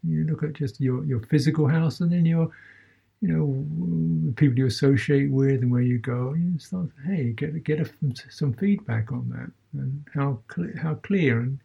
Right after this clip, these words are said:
bright is this? You know? And could it, by, could you look at that? Look at your whole lifestyle and see the areas that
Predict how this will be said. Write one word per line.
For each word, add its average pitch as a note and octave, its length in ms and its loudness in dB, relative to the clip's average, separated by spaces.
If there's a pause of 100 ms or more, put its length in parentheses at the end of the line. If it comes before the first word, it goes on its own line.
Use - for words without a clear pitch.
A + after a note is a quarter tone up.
(600)
bright B2+ 340 0 (140)
is C#3 160 -2
this? - 440 -2
You C#3+ 80 -6
know? C#3+ 160 -6 (180)
And B2 140 -4
could D3+ 180 2
it, E3 200 -4 (460)
by, D3 320 -2 (720)
could D#3 180 -2
you D#3+ 200 2
look F#3+ 220 0
at A#3+ 140 2
that? G#2+ 460 -4 (340)
Look C#3+ 140 -2
at E3 60 0
your D3 140 0
whole C3 240 2
lifestyle B2+ 600 -2
and A2+ 180 0
see C3+ 140 -4
the B2 140 2
areas B2 500 0
that D3 200 -2